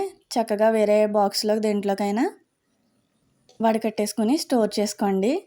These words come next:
చక్కగా ఇలా న్యాచురల్‌గా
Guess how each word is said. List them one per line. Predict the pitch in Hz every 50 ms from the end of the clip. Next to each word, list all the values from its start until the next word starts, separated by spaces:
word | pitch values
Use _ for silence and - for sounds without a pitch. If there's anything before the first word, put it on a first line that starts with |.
| _ _ _ _ _ _ _ _ _ _ _ _ _ _ _ _ _ _ _ _ _ _ _ _ _ _ _ _ _ _ _ _ _ _ _ _ _ _ _ _ _ _ _ _ _ _ _ _ _ _ _ _ _ -
చక్కగా | - 247 233 240 214 220 233
ఇలా | 233 233 240
న్యాచురల్‌గా | 247 240 214 196 196 - - 214 214 208 202 220 214